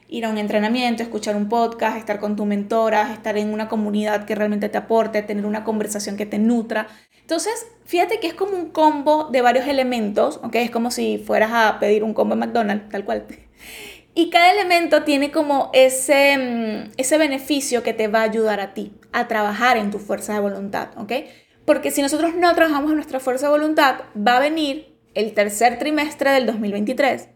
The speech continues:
y no, y va a pasar lo mismo, vas a arrastrar las metas. Que eso es una de las peores cosas que puede pasar. Arrastrar metas.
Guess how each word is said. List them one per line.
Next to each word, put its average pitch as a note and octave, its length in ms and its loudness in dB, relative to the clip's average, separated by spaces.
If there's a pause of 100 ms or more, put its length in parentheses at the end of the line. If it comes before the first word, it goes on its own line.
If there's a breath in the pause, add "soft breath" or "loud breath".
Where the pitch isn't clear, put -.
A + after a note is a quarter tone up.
(540)
y A#3+ 100 -2
no, B3 460 2
y A3+ 100 2
va A3 60 8
a A3+ 40 2
pasar B3 280 0
lo G#3+ 100 2
mismo, G#3 280 -2
vas A3+ 140 0
a A#3 60 0
arrastrar A3 520 0
las G3 180 -8
metas. - 440 -8 (420 soft breath)
Que C#4+ 80 -2
eso D4+ 140 2
es D4+ 60 4
una D4+ 240 4
de D4 80 2
las B3 220 0
peores A#3 460 0
cosas B3+ 500 -4
que G#3 160 -8
puede G#3 400 -2
pasar. - 560 -12 (840)
Arrastrar G#3 680 -2 (180)
metas. - 560 -14